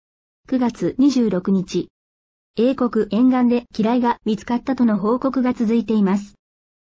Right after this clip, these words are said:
これらの報告によれば、機雷はナトー諸国が敷設するタイプのものではありません。英国の一部の地域でガソリン不足が起きています。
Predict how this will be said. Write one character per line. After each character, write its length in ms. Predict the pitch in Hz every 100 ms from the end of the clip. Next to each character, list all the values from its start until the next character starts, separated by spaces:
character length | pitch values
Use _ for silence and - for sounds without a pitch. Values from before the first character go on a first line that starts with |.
| _ -
こ 120 | 226
れ 100 | 285
ら 120 | 294
の 120 | 226
報 240 | 202 214 254
告 220 | 254 254
に 100 | 240
よ 80 | 226
れ 120 | 220
ば、 180 | 190 - _ -
機 100 | 214
雷 180 | 247 247
は 220 | 226 226 -
ナ 100 | 202
ト 140 | 277
ー 40 | 294
諸 140 | 339
国 240 | 311 233
が 80 | 208
敷 80 | 202 277
設 60 | -
す 120 | 285
る 100 | 269
タ 160 | 302 302
イ 60 |
プ 100 | 262
の 100 | 240
も 120 | 214
の 120 | 214 202
で 100 | 175
は 80 |
あ 40 | 160
り 80 | 190
ま 120 | 226
せ 180 | 226 196
ん。 60 | - _ _ _ _ _ _
英 160 | 220 254
国 300 | 262 240 214
の 160 | 202 202
一 240 | 202 294
部 60 | 285
の 120 | 254
地 180 | 262 262
域 160 | 226
で 200 | 180 165 -
ガ 100 | 202
ソ 120 | 214
リ 140 | 285 302
ン 100 | 294
不 80 |
足 260 | 285 262 214
が 180 | 185 190
起 180 | 254 -
き 20 |
て 80 | 220
い 120 | 196
ま 120 | 156
す。 220 | 180 -